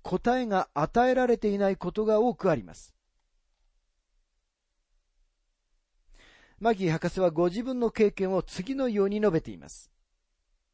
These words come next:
私がまだ若い牧師だった頃、私はすべてのことに答えを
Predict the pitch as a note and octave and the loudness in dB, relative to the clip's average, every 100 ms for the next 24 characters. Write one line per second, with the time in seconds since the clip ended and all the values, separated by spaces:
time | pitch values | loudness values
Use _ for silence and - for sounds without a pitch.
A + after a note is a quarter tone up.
0 | _ _ _ _ _ _ _ _ _ _ | _ _ _ _ _ _ _ _ _ _
1 | _ _ _ _ _ _ _ _ _ _ | _ _ _ _ _ _ _ _ _ _
2 | _ - - - - - F#3 A3 - A3 | _ -20 -20 -20 -18 -2 0 0 0 2
3 | G#3+ B3+ A3+ F#3 F3 F3+ B3+ B3+ F#3+ D#3 | 4 4 6 8 8 6 4 4 2 -2
4 | E3+ - A3 G3 G3+ - D#3+ C#3+ A#2+ G#2 | -4 -6 0 4 4 2 -6 -4 -6 -8
5 | - _ E3+ F#3 F#3 F3 E3+ - B3+ C#4 | -12 _ -4 -2 -2 0 -2 -4 -8 -4
6 | G#3 F3 - E3 G#3 F3+ - D#3+ - A3+ | -2 -4 -6 -2 -2 -2 -8 -6 0 2
7 | F#3+ E3+ | 2 0